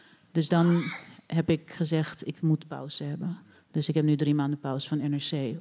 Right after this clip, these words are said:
om op te laden, om weer terug te keren in de schoot van de literatuur, van de kunst. Om toch, want als wij als kunstenaars, dat heeft een andere bevriend, eh, kunstenaar van mij uit Rotterdam tegen me gezegd,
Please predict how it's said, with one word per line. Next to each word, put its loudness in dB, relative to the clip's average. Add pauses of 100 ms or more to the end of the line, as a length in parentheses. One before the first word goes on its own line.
(100)
om 2
op 0
te 0
laden, 2
om 2
weer 2
terug 2
te -10
keren 2
in 0 (340)
de -8
schoot -4
van 2
de 4
literatuur, 0
van -4
de -2
kunst. -2 (340)
Om -4
toch, 2
want 0
als 0
wij 2
als -4
kunstenaars, 0 (300)
dat -10
heeft -4
een -4
andere -2 (180)
bevriend, -4
eh, -6
kunstenaar 0
van -8
mij -4
uit -6
Rotterdam 0
tegen -4
me -10
gezegd, -8